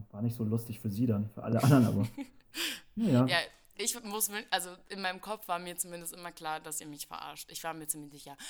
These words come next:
Speaker 2: Aber das war eigentlich nicht das, haben, war das das erste Mal, als wir uns gesehen haben? Nee, das
Speaker 1: Das
Speaker 2: erste
Speaker 1: war das
Speaker 2: Mal
Speaker 1: erste
Speaker 2: haben
Speaker 1: Mal, dass wir uns bewusst unterhalten haben, oder?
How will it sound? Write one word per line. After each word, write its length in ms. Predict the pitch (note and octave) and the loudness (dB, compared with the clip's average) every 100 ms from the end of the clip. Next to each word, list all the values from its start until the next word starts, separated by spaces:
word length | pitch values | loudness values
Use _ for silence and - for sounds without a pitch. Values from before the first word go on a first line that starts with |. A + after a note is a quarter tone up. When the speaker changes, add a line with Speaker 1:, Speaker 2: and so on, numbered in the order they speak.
| - | -6
Speaker 2:
Aber 180 | F3 F3+ | -2 0
das 200 | F#3 G3+ | 2 2
war 80 | A3 | 2
eigentlich 200 | G#3 - | 0 -6
nicht 120 | A3+ | -6
das, 160 | F#3+ - | -8 -8
haben, 160 | D#3 - | -10 -6
war 100 | D#3+ | -4
das 220 | D3+ F#3+ - | -2 -2 -2
das 160 | G#3 | -6
erste 280 | - A3+ C4 | -4 -2 -2
Mal, 240 | A3 G#3 | -4 -6
als 200 | - G#3 | -6 -8
wir 80 | F#3 | -10
uns 120 | F3 | -12
gesehen 340 | - D#3 F#3 A3+ | -12 -12 -10 -10
haben? 300 | C4+ D4 D#4+ _ _ _ _ _ _ _ _ _ _ - - | -10 -10 -12 _ _ _ _ _ _ _ _ _ _ -20 -6
Nee, 200 | G3+ G3+ | 0 2
das 140 | F#3+ | 2
Speaker 1:
Das 60 | D#3 | 2
Speaker 2:
erste 160 | G#3+ | 2
Speaker 1:
war 80 | B3 | 2
das 80 | A3+ | 0
Speaker 2:
Mal 60 | A3 | 0
Speaker 1:
erste 220 | - C3 | 2 6
Speaker 2:
haben 20 | |
Speaker 1:
Mal, 80 | B2+ | 6
dass 160 | B2+ | 6
wir 40 | B2+ | 4
uns 120 | A#2+ | 2
bewusst 320 | B2 A#2 C3 - | 4 6 6 6
unterhalten 440 | A2 A2 E3 A2+ | 4 4 2 4
haben, 180 | A2 G2+ | 6 6
oder? 320 | B2 G3 G#3+ | 4 2 0